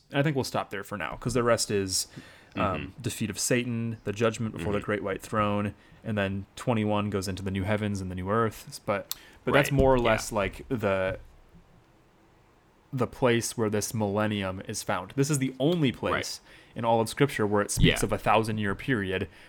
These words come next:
Speaker 1: um,
Speaker 2: Yeah.
Speaker 1: where, you know, at the end of time or whatever, that this is happening. Um, so yeah, this is, this is where we find it.
Speaker 2: Yeah. And I think even as, even as you, you read that, I, I was, you know, picking out, like, the, the chronology there.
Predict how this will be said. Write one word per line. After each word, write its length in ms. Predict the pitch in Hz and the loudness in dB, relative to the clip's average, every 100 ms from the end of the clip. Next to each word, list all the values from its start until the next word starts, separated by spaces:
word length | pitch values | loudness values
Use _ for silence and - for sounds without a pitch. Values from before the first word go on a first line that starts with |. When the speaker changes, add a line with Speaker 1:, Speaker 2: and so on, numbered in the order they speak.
| - | -10
Speaker 1:
um, 160 | 110 98 | -2 -2
Speaker 2:
Yeah. 40 | 101 | 2
Speaker 1:
where, 320 | 101 95 85 - - - - | 2 2 0 -10 -20 -20 -4
you 80 | 120 | -2
know, 120 | 95 | 0
at 100 | 107 | -2
the 100 | 120 | -4
end 160 | 117 117 | -2 -4
of 100 | - | -4
time 400 | 110 107 104 104 | -2 0 -2 -2
or 200 | 107 98 | -4 -2
whatever, 440 | 104 113 107 95 | 0 0 0 -2
that 120 | 95 | -6
this 180 | 110 101 | -6 -8
is 80 | - | -8
happening. 540 | - 110 104 98 90 90 - - - - - | -6 -4 -4 -10 -12 -14 -20 -20 -20 -20 -10
Um, 420 | 107 92 82 90 101 - - _ _ _ _ - | -4 -4 -4 -12 -18 -20 -20 _ _ _ _ -10
so 120 | - 117 | -4 -4
yeah, 100 | 113 | -4
this 140 | 113 | -6
is, 140 | 107 92 | -6 -6
this 160 | 107 | -6
is 80 | 101 | -4
where 100 | 98 | -6
we 80 | 98 | -6
find 240 | - 101 | -8 -10
it. 100 | 104 - - _ _ _ _ 98 | -12 -14 -20 _ _ _ _ -2
Speaker 2:
Yeah. 180 | 76 - - - - | -2 -2 -14 -8 2
And 100 | 156 | 4
I 60 | 156 | 4
think 260 | 240 208 135 | 0 -2 2
even 240 | 123 135 | 2 4
as, 200 | 117 - | 2 2
even 240 | 127 127 123 | 0 4 6
as 180 | 107 95 | 6 4
you, 100 | 85 | -4
you 160 | 90 87 | -4 2
read 220 | 87 85 | 2 4
that, 200 | 87 85 | 6 6
I, 220 | 85 82 | 6 4
I 20 | |
was, 240 | 80 73 - _ 87 - - | 0 -4 -10 _ -20 -16 -6
you 100 | 85 | -4
know, 200 | 69 - - | -4 -6 -8
picking 320 | 95 85 82 | -6 -4 -2
out, 260 | 76 76 | 0 -2
like, 340 | 76 73 - - - | -2 -4 -4 -10 -4
the, 280 | 85 80 | -2 -2
the 140 | - 85 | -4 -4
chronology 720 | - 98 92 92 95 87 82 | 0 4 6 8 6 4 -2
there. 540 | 73 73 71 69 69 | -2 -2 0 -2 -6